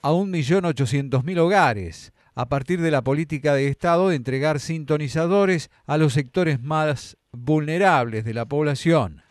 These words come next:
a jubilados y también a estudiantes del programa Progresar. Si a esto se agregan unos doscientos mil aparatos comprados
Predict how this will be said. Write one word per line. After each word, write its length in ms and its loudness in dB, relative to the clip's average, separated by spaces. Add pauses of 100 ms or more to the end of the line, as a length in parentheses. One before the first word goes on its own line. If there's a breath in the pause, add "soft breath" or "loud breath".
a 80 -16
jubilados 880 2 (160)
y 80 -6
también 400 2
a 80 2
estudiantes 560 0
del 160 -2
programa 400 -2
Progresar. 760 -4 (200)
Si 220 2
a 80 6
esto 240 2
se 160 0
agregan 540 -2 (100)
unos 580 2
doscientos 800 0
mil 200 -4
aparatos 840 0 (140)
comprados 880 0